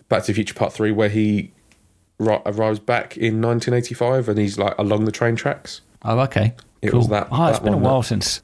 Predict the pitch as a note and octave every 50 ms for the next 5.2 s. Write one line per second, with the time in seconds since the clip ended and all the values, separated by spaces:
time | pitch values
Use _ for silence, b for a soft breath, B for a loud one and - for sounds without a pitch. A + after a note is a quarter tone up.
0 | _ - A2+ G#2+ A2 G2 - - - _ A2 F#2 C#2 - - F#2+ - G#2+ G2+ -
1 | - F#2+ - - - G#2+ G2 F2 E2 F2 F2+ E2+ - - G#2+ G2 F2 D#2+ - -
2 | - _ _ F#2 F2+ F2 F#2 G2 - G#2 A2+ A2+ B2+ A#2 - - A2+ - - A#2+
3 | A#2 G#2+ - G#2 G2 F#2+ F#2 F#2+ - - F#2+ F#2 - - F#2 - A#2 A2 G2 F#2
4 | F2 E2+ F2 F#2 F2+ E2+ - - A2+ G#2 F#2 F#2 E2+ F2 - - - - _ -
5 | D#3 C#3 F#2 D#2+